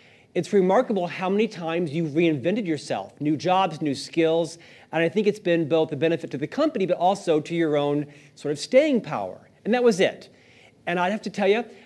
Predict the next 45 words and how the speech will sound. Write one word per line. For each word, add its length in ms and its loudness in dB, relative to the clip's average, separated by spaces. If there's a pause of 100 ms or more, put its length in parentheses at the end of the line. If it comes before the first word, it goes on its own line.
(180)
I've 160 -4
probably 240 -4
read 160 -2
it 100 -6
a 60 -8
dozen 320 -6
times. 600 -12 (440)
Now, 80 0
I 60 2
don't 120 4
get 120 4
a 20 4
lot 180 4
of 60 -2
probably 240 -2
complimentary 560 -4
emails, 420 -4
right? 220 -2 (540)
Thousands 800 6
<laughs> 0 -
of 260 0
vitriol, 880 0 (220)
but 120 -2
the 100 4
ones 320 6
that 100 4
are 100 4
positive, 760 2 (360)
I 80 -2
really 380 4
remember. 640 0 (120)
And 80 -6
I've 180 -6
thought, 500 -6 (340)
"Gosh, 300 -8
you 80 2
know 100 2
what? 340 0
He 300 0
was 220 4
right." 520 -4 (380)
And 100 -2
I 120 0
say 240 2
that 260 -2